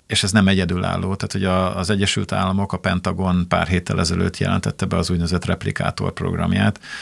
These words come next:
ami a, az olcsó, könnyen előállítható, úgynevezett eldobható drónok vagy autonóm légijárművek, ö, irányába megy.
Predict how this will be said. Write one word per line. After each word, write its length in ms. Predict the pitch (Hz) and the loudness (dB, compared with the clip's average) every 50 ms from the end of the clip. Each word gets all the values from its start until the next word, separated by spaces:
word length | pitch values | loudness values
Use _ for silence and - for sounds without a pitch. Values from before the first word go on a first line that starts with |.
| - - | -12 -6
ami 260 | - 90 85 87 90 90 | -2 0 2 4 4 6
a, 280 | 85 85 87 90 - | 4 4 4 2 2
az 120 | 101 90 - | 0 -2 0
olcsó, 600 | 110 101 95 92 - - - 98 90 87 87 - | 2 2 2 2 0 0 2 2 4 4 2 2
könnyen 360 | - 95 90 87 87 87 87 | 4 4 4 6 6 4 4
előállítható, 880 | 85 85 85 87 85 80 80 82 87 90 - - - 87 - - 90 | 4 2 2 2 4 4 4 4 2 0 0 0 -2 0 0 0 2
úgynevezett 440 | 85 90 87 87 85 78 92 85 - | 4 4 4 4 4 4 2 0 2
eldobható 960 | - 85 85 85 85 82 - - 85 80 - - 85 82 85 85 85 87 - - - 113 110 120 117 | 2 2 2 2 0 -2 -2 -2 -4 -2 -2 -2 0 0 0 0 -2 -2 -6 -8 -10 -10 -8 -6 -4
drónok 500 | 104 - 90 85 82 85 85 85 - - | -2 0 2 2 2 2 2 2 0 0
vagy 140 | 90 85 | 2 2
autonóm 420 | 90 87 87 - - 85 85 85 87 | 4 4 2 2 2 2 4 4 4
légijárművek, 880 | 85 85 85 80 87 85 82 82 80 80 85 82 80 80 85 - - - | 4 2 0 0 0 0 2 2 2 2 0 0 0 0 -2 -2 -2 -2
ö, 160 | 87 87 87 87 | -2 0 0 0
irányába 580 | 90 92 87 87 87 87 87 87 85 87 87 90 | 0 0 0 2 2 2 4 2 2 2 0 2
megy. 300 | 90 90 95 101 98 | 2 2 4 2 2